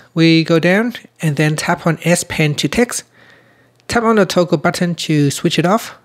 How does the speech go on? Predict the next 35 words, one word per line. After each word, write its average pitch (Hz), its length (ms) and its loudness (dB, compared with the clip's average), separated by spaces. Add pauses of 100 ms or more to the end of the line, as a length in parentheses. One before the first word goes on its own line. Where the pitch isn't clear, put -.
(220)
or 143 140 0
turn 139 220 -4
it - 140 -8
on. 214 240 0 (1000)
Now 165 180 2
for 170 160 0
more 170 260 2
information 170 720 -4 (120)
on 151 180 -4
how 147 200 2
to 147 120 -4
use 143 260 2
this - 160 -4
feature, 202 280 2
you 160 180 0
can 143 220 -2
tap - 260 -4 (160)
on 139 200 0
the 127 80 2
left-hand 139 380 -2
side 127 240 0
panel. 196 400 -2 (1120)
And 190 200 2
it 196 60 4
said 196 200 2
that 180 220 0
use 220 280 4
your - 120 2
S 190 200 2
Pen 180 260 -2
to 160 220 -2
write 165 460 0
in 156 180 -2
search 185 320 -2
fields, 220 520 2